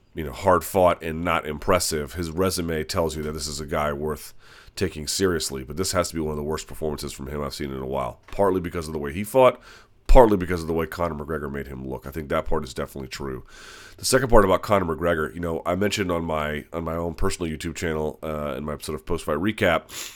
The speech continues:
that, you know, the, the accuracy of McGregor's incredible and the power's incredible, but I think two things we have to consider. One, he has an unusual frame.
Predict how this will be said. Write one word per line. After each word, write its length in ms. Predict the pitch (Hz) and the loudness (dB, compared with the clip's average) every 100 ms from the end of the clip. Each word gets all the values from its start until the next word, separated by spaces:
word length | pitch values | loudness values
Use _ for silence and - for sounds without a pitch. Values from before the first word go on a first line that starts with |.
| - - - _ | -18 -20 -20 _
that, 420 | 85 92 85 82 | -2 2 2 0
you 80 | 90 | -6
know, 60 | 78 | -6
the, 160 | 73 | -6
the 260 | 67 55 - | -8 -10 0
accuracy 480 | 87 - 87 - 82 | 0 0 -4 -2 -2
of 80 | |
McGregor's 380 | 76 80 78 76 | -2 -4 -4 -6
incredible 360 | 78 82 73 67 | -6 -4 -4 -6
and 100 | 67 | -4
the 40 | |
power's 380 | - 85 85 82 | 0 4 4 2
incredible, 400 | 80 82 76 71 | -4 -4 -4 -4
but 100 | 78 | -4
I 60 | 78 | -4
think 240 | 101 - | -6 -6
two 120 | 117 | -4
things 200 | 113 92 | -4 -2
we 80 | 92 | -2
have 100 | 87 | -4
to 80 | - | -6
consider. 360 | 76 71 71 62 | -10 -8 -8 -10
One, 560 | 67 90 90 80 73 - - - | -4 0 2 0 -4 -12 -20 -20
he 120 | - 101 | -4 2
has 240 | 98 92 | 4 4
an 80 | 95 | 2
unusual 580 | 87 80 87 85 85 78 | 0 -2 -4 -4 -4 -4
frame. 580 | - 87 85 78 69 | -2 -2 0 -4 -6